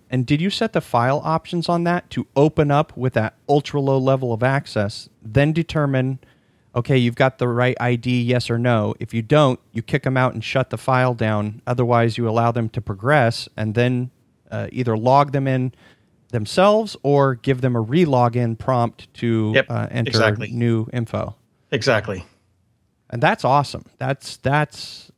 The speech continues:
Speaker 1: that was really cool. So
Speaker 2: Yeah,
Speaker 1: I
Speaker 2: I
Speaker 1: showed
Speaker 2: built
Speaker 1: that in
Speaker 2: that
Speaker 1: my
Speaker 2: for a
Speaker 1: video.
Speaker 2: survey app, and, uh, then I, I, I copied and pasted it into the solution for the pause on error schedule. So yeah, for pause on error,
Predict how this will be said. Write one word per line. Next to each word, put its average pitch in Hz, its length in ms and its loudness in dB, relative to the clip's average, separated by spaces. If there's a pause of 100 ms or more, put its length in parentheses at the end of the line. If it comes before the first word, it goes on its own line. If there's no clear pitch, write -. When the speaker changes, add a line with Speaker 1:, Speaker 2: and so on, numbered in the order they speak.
Speaker 1:
that 139 180 0
was 131 140 -6
really 120 200 -2
cool. 98 340 -8 (220)
So - 60 -6
Speaker 2:
Yeah, 127 80 4
Speaker 1:
I 127 100 2
Speaker 2:
I 143 40 0
Speaker 1:
showed 147 140 0
Speaker 2:
built 131 200 2
Speaker 1:
that 175 60 2
in 156 100 2
Speaker 2:
that - 20 -6
Speaker 1:
my 107 40 -8
Speaker 2:
for 135 160 2
a - 20 2
Speaker 1:
video. 107 120 -2
Speaker 2:
survey 135 360 0
app, 95 300 -6 (340)
and, 110 200 -10
uh, 104 220 -8
then 110 140 -4
I, 110 320 -4
I, 110 80 -6 (200)
I 120 120 -6
copied 127 360 -2
and 120 80 0
pasted 120 340 -2
it - 20 2
into 110 240 0
the 101 100 0
solution 117 400 -2
for - 80 -2
the 110 80 4
pause 110 240 2
on 110 100 2
error 104 160 0
schedule. 104 520 -2 (240)
So - 120 2
yeah, 147 100 6
for 143 120 0
pause 180 300 0
on 151 100 4
error, 120 420 0